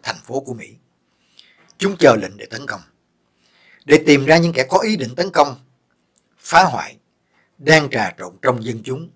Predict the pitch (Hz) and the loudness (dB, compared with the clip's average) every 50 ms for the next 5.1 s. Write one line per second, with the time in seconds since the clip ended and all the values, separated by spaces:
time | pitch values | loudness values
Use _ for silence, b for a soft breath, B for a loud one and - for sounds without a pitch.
0 | _ _ _ _ _ _ _ _ _ _ _ _ _ 120 117 117 156 220 - 131 | _ _ _ _ _ _ _ _ _ _ _ _ _ -14 -6 -4 -6 -4 -2 -2
1 | 123 117 135 147 143 - 160 143 139 135 120 120 107 92 - 120 131 - - 151 | 0 2 2 2 2 4 4 4 4 4 2 -4 -6 -6 -6 -6 -6 -4 -6 -10
2 | 147 - 131 127 123 113 110 101 90 - _ _ _ _ _ _ _ _ 110 120 | -10 -10 -10 -8 -8 -8 -8 -10 -14 -18 _ _ _ _ _ _ _ _ -8 -6
3 | 127 - - 135 123 139 139 131 - 127 120 101 - _ _ _ _ _ _ _ | -6 -6 -6 -8 -8 -6 -8 -8 -6 -8 -10 -10 -12 _ _ _ _ _ _ _
4 | _ _ _ _ _ _ 120 127 156 175 165 165 135 127 117 120 131 143 180 202 | _ _ _ _ _ _ -10 -8 -6 0 2 4 4 4 2 2 2 2 2 2
5 | 214 | 0